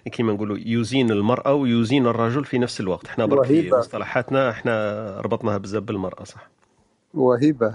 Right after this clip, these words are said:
Speaker 2: هذه والله ما نزد عليك باش تعرفي ال-، ال-، أنا ما، ما نكتبش عليك، اسمحي لي على الكلمة هذه، ما نحبهاش اللحية.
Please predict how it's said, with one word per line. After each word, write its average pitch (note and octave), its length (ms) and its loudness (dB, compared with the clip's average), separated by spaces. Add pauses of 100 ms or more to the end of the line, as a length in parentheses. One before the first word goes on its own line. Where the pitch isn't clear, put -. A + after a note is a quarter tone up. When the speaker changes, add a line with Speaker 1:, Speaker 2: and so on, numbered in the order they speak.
Speaker 2:
هذه B2+ 140 4
والله C#3 300 4
ما A#2+ 100 0
نزد C#3 260 0
عليك B2+ 400 2
باش F2+ 260 0
تعرفي - 320 -2
ال-، B2 120 -2
ال-، A2 300 0
أنا C3+ 100 6
ما، E3 160 6
ما B2+ 180 4
نكتبش - 340 -2
عليك، B2+ 220 2
اسمحي - 320 -4
لي C#3+ 80 0
على A#2+ 60 2
الكلمة B2+ 340 0
هذه، B2+ 100 0
ما G#2+ 140 0
نحبهاش A2 420 -2
اللحية. - 360 -10